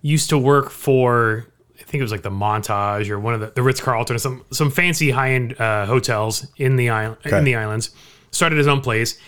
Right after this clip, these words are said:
Speaker 1: He's won awards like James, uh, Beard Awards for culinary excellence and all stuff. So the food is phenomenal.
Speaker 2: Yeah.
Speaker 1: But while we're eating, we're noticing that the artwork is pretty dope on the walls. And there's little small tags next to him, like, little square things.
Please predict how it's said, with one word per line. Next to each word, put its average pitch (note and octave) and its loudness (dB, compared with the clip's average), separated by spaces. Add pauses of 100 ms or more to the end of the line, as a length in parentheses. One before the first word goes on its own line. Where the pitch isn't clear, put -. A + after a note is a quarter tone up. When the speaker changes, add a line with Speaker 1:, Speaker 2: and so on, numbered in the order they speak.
(200)
Speaker 1:
He's C3+ 0
won C3 2
awards A#2 2
like G#2 -2
James, A#2+ -2
uh, A2 0
Beard A2+ -2
Awards A2+ 0
for A2 -4 (100)
culinary A#2 -2
excellence A2+ -4
and A2 -6
all A2+ -4
stuff. A2 -4 (420)
So - -2
the D3+ 4
food A#3 2
is E3+ 2
phenomenal. C#3+ 0
Speaker 2:
Yeah. G#2 2
Speaker 1:
But - 4
while F#3 4
we're F3+ 2
eating, A#3+ 2
we're D3 6
noticing G3 4
that C3+ 2
the C3 2
artwork C#3 0
is G#2+ -6
pretty C#3+ -2
dope C3+ 2
on A2 -2
the G#2 -4
walls. B2 0 (380)
And F3 0
there's E3 -2
little G#3 4
small F#3+ 4
tags D3+ -2
next A2 -2
to - -2
him, A2 -2
like, G#2+ -2
little D3 4
square D#3 2
things. G#2 -4